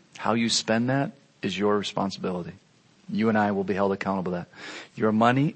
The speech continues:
is your money. Your abilities are your abilities. We are gonna be held accountable for these various things. And for a season, it might seem pleasurable.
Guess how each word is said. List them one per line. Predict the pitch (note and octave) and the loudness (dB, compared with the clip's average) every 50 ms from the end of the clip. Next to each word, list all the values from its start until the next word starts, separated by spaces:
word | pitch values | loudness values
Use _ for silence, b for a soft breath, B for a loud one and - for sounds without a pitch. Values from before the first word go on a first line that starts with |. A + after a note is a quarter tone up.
| - | -4
is | - G#2+ F#2+ | -6 -4 -2
your | G#2 A2 A2 | 0 0 2
money. | G#2+ G#2+ G2+ F#2 F2 F2 F2+ - _ _ B B B B B B B | 2 2 0 0 -2 -6 -10 -14 _ _ B B B B B B B
Your | - A#2 A2+ | 0 2 2
abilities | G#2+ F#2+ A2+ A2+ A#2+ B2+ B2+ - C#3+ C#3 B2 | 2 4 6 6 6 6 4 2 0 2 2
are | A#2 G#2+ | 2 2
your | G#2+ G#2+ A2 | 4 4 4
abilities. | A2 G2+ G#2 G2+ G2 F#2 F#2 - - F#2 F2 F2+ - - - - - _ _ _ B B B B B B B | 4 2 2 2 2 0 -2 -4 -10 -12 -12 -10 -10 -10 -10 -12 -16 _ _ _ B B B B B B B
We | - A2+ | 2 2
are | A#2 | 4
gonna | A2+ A#2+ A#2 | 4 4 4
be | G#2+ A#2 A2+ | 4 4 2
held | A2 - B2+ C3 B2 A#2 | 4 4 4 4 4 4
accountable | A#2+ - - - B2 B2+ C3 A2+ G#2 G2 | 2 0 0 0 2 2 2 2 0 -2
for | - - G#2 G#2+ | -2 -4 -2 -2
these | A2 G#2 G2 | 0 -2 0
various | G2 G#2 G#2 G#2 G#2 G#2 G2 - | 0 2 2 2 2 2 0 0
things. | - A2 G2+ F#2+ F2+ E2+ E2+ E2 - - B B B B B B | 0 0 -2 -2 -4 -6 -8 -8 -10 -10 B B B B B B
And | - A2+ A2 | -4 -2 0
for | - - A#2 A2 | 2 4 4 6
a | G#2 | 6
season, | - - - B2+ C3+ C#3+ C#3+ F#3+ G3 G3 - | 4 2 2 2 2 2 4 4 4 4 2
it | A2+ A2 G2+ | 0 0 2
might | A2+ A#2 A#2+ B2 | 4 4 4 4
seem | - - - B2+ B2 A#2+ | 2 2 2 2 0 -2
pleasurable. | A2+ - - G#2+ G2+ F#2+ - - F#2+ F#2 F2 E2+ F#2+ F2+ F2+ - | 0 4 4 4 4 4 0 -2 -4 -4 -4 -4 -6 -6 -8 -10